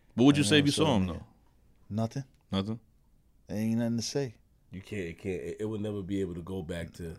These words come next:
Speaker 2: Nah, hell no.
Speaker 3: I remember us being in North Carolina. I think it was, what, you, Black Child?
Speaker 2: Mm-hmm.
Speaker 3: And Maz-, Fox was with us.
Speaker 2: Mm-hmm.
Speaker 3: I was there, Stack Bundles, we all was there. And they were playing fifty music. Y'all niggas was like,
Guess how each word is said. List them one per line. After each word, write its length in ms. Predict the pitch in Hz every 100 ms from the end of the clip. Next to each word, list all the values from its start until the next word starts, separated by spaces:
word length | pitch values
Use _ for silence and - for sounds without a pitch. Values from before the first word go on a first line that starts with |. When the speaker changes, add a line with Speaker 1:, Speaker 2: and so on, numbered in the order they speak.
| 57
Speaker 2:
Nah, 140 | - - - - -
hell 280 | 107 78 62
no. 60 | 95 - _ _ _ _ -
Speaker 3:
I 80 | 202
remember 300 | 214 214 190
us 100 | 156
being 200 | 151 175
in 80 | 156
North 180 | 156 -
Carolina. 680 | 151 139 151 160 143 127 - - - - - _ _ _
I 80 | -
think 140 | 139 139
it 40 |
was, 120 | 117
what, 160 | 110 98
you, 320 | 131 151 151
Black 260 | 123 143 151
Child? 320 | 160 175 208 - - -
Speaker 2:
Mm-hmm. 320 | 104 101 104 123 -
Speaker 3:
And 100 | 117
Maz-, 640 | 127 131 120 120 104 104
Fox 300 | - 143 143
was 120 | 147 123
with 140 | 127
us. 220 | 131 165
Speaker 2:
Mm-hmm. 300 | 104 110 117 127 -
Speaker 3:
I 120 | 127
was 220 | 135 127
there, 240 | 131 127 143
Stack 380 | - 131 113
Bundles, 320 | 120 131 139 127
we 120 | 139
all 120 | 143
was 160 | 135 120
there. 320 | 131 127 135 - - - - - - - - -
And 160 | 147
they 80 | 185
were 100 | 196
playing 280 | - 190 165
fifty 320 | - 208 190
music. 320 | 170 170 160
Y'all 120 | 165 190
niggas 140 | 175 156
was 120 | 139 135
like, 300 | 127 117